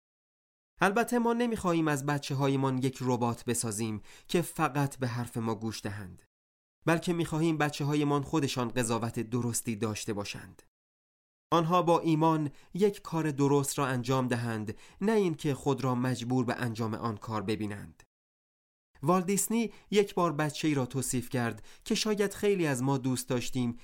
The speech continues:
یکی مانند او را داشته باشیم و یا حداقل بچه‌های ما اعتماد به نفس و روحیهٔ آزاد او را می‌داشتند. آقای دیسنی در این داستان دربارهٔ پسری صحبت می‌کرد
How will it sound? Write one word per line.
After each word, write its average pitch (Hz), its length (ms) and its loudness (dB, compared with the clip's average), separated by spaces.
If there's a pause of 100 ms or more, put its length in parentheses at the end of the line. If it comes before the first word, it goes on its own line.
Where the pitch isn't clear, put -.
(140)
یکی 156 280 0
مانند 123 400 -2
او 135 220 -2
را 120 120 0
داشته 110 340 -4
باشیم 113 420 -10 (500)
و 208 120 4
یا 220 140 2
حداقل 165 640 0
بچه‌های 147 520 0
ما 143 280 2 (240)
اعتماد 156 480 0
به 147 100 0
نفس 160 300 -2
و 147 120 2
روحیهٔ 143 420 0
آزاد 131 460 -2
او 131 240 0
را 113 100 0
می‌داشتند. 98 760 -6 (720)
آقای 190 340 4
دیسنی 185 440 0 (200)
در 160 160 2
این 190 200 0
داستان 156 380 0
دربارهٔ 147 500 0
پسری 160 420 0
صحبت 120 440 -2
می‌کرد 113 440 -4